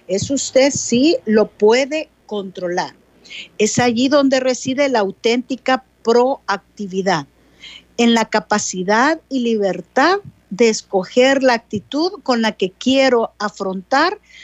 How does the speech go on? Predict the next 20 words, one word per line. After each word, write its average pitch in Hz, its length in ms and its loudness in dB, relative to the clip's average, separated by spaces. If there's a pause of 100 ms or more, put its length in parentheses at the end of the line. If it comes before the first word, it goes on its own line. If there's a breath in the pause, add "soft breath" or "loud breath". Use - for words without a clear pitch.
(320 loud breath)
cada 320 320 0
situación 311 640 -4 (280)
y 240 160 -6
dar 254 260 2
el 285 120 -2
siguiente 226 600 -2
paso. - 460 -8 (1400)
Esa 220 340 2
es 226 260 2
la 196 80 -2
proactividad. 151 720 -4 (960 loud breath)
Y 233 120 0
cuando 220 340 2
todo 311 320 2
va 294 160 2
bien, 294 360 -2 (1500)
nosotros 233 600 -2
no 359 120 2
solemos 262 520 2
parar 220 580 0